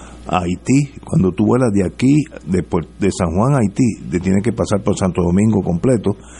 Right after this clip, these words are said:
y tú puedes literalmente ver la frontera entre Santo Domingo y Haití,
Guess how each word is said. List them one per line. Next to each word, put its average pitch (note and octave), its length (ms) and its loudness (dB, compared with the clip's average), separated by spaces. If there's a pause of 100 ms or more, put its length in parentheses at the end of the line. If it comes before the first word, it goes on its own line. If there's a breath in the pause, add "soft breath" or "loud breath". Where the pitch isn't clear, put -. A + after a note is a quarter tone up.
(440 loud breath)
y A#2 200 2
tú - 200 0
puedes D3+ 400 2
literalmente A2 1000 2
ver A2 320 2
la A#2 180 2
frontera G2 680 2
entre A#2+ 240 0
Santo F2+ 360 0
Domingo A#2 440 4
y A#2 40 4
Haití, G2 420 0